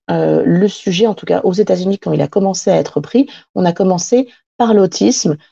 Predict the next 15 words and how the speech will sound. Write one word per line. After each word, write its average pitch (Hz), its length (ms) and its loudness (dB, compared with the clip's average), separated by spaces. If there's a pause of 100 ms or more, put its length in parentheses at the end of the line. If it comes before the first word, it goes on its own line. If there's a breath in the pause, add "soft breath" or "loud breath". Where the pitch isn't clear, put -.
(140 soft breath)
à 185 100 0
mettre 180 240 0
en 180 60 0
place 190 400 -2
du 165 120 0
recrutement 165 580 0
spécifique, 190 840 -2 (300 soft breath)
de 165 80 2
l'accompagnement 170 600 2
spécifique 220 760 -2 (360 soft breath)
pour 185 120 0
des 175 100 4
personnes 180 280 0
avec 160 220 2
autisme. 156 440 -4